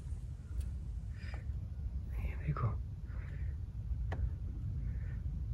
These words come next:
देख रहे हो कुदरत कारीगरी।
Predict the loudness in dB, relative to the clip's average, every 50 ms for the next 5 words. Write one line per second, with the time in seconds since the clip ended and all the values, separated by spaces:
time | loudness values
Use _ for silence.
0 | 0 0 0 0 0 0 2 2 0 0 0 0 0 0 0 0 -2 -2 -2 0
1 | 0 2 2 4 4 4 4 6 4 4 4 4 4 4 4 4 2 4 10 12
2 | 12 12 12 12 12 12 12 12 12 10 4 2 4 4 4 4 4 2 2 4
3 | 4 4 4 4 2 0 2 2 2 2 2 2 4 4 4 2 2 2 2 2
4 | 6 10 12 12 12 12 12 12 12 12 6 6 6 4 2 2 2 2 6 12
5 | 12 12 12 12 12 12 12 12 12 12 12 12